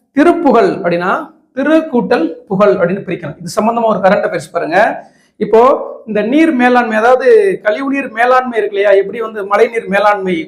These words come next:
சு-, இப்ப சென்னை பகுதியில வந்து பாத்தீங்கன்னு வச்சுக்கோங்களேன், நிறைய வந்து இந்த மழை பெய்யும் பொழுது இந்த வடகிழக்கு பருவக்காற்றின் பொழுது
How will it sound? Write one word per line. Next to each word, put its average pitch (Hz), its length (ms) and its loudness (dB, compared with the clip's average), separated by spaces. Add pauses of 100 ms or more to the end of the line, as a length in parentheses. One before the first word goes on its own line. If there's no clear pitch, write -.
(120)
சு-, 190 100 -12
இப்ப 180 160 2 (140)
சென்னை 240 320 4
பகுதியில 202 320 0
வந்து 196 140 -6
பாத்தீங்கன்னு 185 240 -6
வச்சுக்கோங்களேன், 185 380 -2
நிறைய 214 200 4 (100)
வந்து 185 200 -2
இந்த 165 180 -12
மழை 202 240 0
பெய்யும் 185 200 -2
பொழுது 170 260 -12
இந்த 165 220 -8
வடகிழக்கு 190 420 0 (100)
பருவக்காற்றின் 170 580 -2
பொழுது 151 220 0